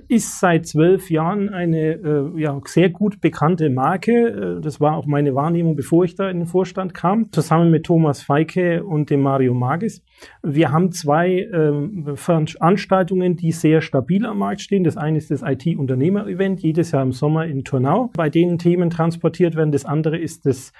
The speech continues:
zehnjährige I-T-Forum, das wir jetzt, äh, Anfang nächsten Jahres in Hof haben werden. Und was wir jetzt neu noch angehen, was ein bewährtes, äh, Volksmodell hier in Oberfranken im Netzwerk ist,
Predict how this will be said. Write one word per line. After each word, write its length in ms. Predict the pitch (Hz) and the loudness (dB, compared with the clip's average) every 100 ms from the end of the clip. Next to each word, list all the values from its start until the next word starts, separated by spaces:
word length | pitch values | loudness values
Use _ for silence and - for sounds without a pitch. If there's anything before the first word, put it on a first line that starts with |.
| - - _ | -20 -20 _
zehnjährige 840 | - 175 190 175 160 175 175 165 156 | 2 4 6 6 4 4 4 0 0
I-T-Forum, 840 | 139 - 208 226 202 208 220 214 | -2 0 0 2 4 2 2 -2
das 220 | 180 170 | -2 0
wir 120 | 160 156 | 0 0
jetzt, 300 | 147 - 160 | -2 -6 -2
äh, 200 | 147 147 | 0 0
Anfang 440 | 147 156 139 139 | -4 -4 -2 0
nächsten 360 | 147 165 - 170 | 0 -2 -4 -4
Jahres 320 | 160 156 170 | -2 -4 -4
in 140 | 127 | 0
Hof 300 | 143 214 - | 2 0 -2
haben 360 | 180 196 208 175 | -4 -4 -4 -2
werden. 500 | 180 190 208 220 - | 0 0 -2 -4 -4
Und 120 | 151 151 | 0 2
was 200 | 165 170 | 2 4
wir 80 | |
jetzt 200 | 170 170 | 2 2
neu 440 | 147 147 180 208 208 | 2 4 4 2 0
noch 260 | 180 180 | 0 -2
angehen, 680 | - 180 196 175 185 180 175 | -2 -2 -2 0 0 0 0
was 200 | 156 - | -2 -2
ein 120 | 147 | 0
bewährtes, 600 | 143 127 165 170 165 - | 2 4 2 2 -6 -8
äh, 240 | 254 143 127 | -4 -2 -2
Volksmodell 840 | - 180 170 - 180 170 175 175 | 2 2 2 0 0 0 -2 0
hier 220 | 165 175 | 0 0
in 100 | 170 | -2
Oberfranken 720 | 165 156 170 170 156 156 160 | -4 -2 -2 0 -2 0 -2
im 200 | 160 139 | -2 0
Netzwerk 440 | 143 156 - 139 143 | 0 -2 -2 -4 -2
ist, 220 | 170 170 | -4 -6